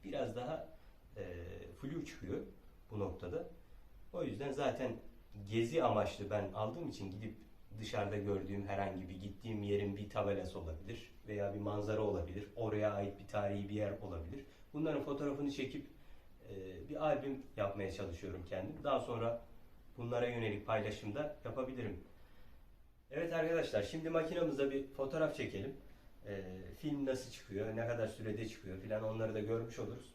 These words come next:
Ben, e, kedimi çekeceğim, Bulut ismi de. Burada uyuyor kendisi videonun başından beri. Evet, hemen şöyle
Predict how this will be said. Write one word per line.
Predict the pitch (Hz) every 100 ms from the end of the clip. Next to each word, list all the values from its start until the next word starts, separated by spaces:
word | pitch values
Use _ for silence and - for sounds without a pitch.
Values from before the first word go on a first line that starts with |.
| -
Ben, | 139 139 -
e, | 226 147 101 - -
kedimi | 160 156 107
çekeceğim, | 104 95 98 101
Bulut | 123 113 -
ismi | - - 95
de. | 87 - - - -
Burada | 127 120
uyuyor | 123 123 135 135
kendisi | 104 90 110
videonun | 104 101 104 98
başından | 101 104 107 107
beri. | 95 - - - - - -
Evet, | 127 131
hemen | 160 151 143
şöyle | 143 135